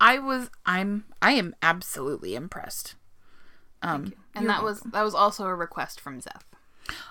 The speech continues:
Speaker 1: Oh, lovely.
Speaker 2: Mm-hmm.
Speaker 1: One of our first requests. Mine actually is a request as well.
Speaker 2: Who is it?
Speaker 1: Um, well, uh, let me tell you. So, first of all, I got this request from Jim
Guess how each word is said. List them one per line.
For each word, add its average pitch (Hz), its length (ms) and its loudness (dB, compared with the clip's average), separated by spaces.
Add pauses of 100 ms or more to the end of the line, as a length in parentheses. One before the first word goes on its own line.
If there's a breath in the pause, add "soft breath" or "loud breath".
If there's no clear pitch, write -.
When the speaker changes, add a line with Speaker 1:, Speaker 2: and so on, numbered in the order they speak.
(140)
Speaker 1:
Oh, 381 380 2 (600)
lovely. 233 560 -4
Speaker 2:
Mm-hmm. 208 200 -10
Speaker 1:
One 233 80 -2
of 233 140 -2
our 226 180 -8
first 240 320 -10
requests. 233 500 -8 (300 loud breath)
Mine 277 240 8
actually 220 480 4
is 196 680 0
a 208 140 8
request 208 680 0
as 254 160 -2
well. 311 320 6 (840 loud breath)
Speaker 2:
Who 208 60 6
is 196 180 8
it? - 40 6
Speaker 1:
Um, 185 160 0 (480)
well, 254 400 8 (260)
uh, 233 100 6
let 247 140 4
me 254 100 4
tell 196 200 2
you. 151 200 0
So, 220 300 4 (100)
first 302 340 2
of 220 40 4
all, 185 260 6
I 208 140 4
got 240 280 2
this 269 240 -4
request 190 520 0 (100)
from 185 500 0
Jim 180 420 0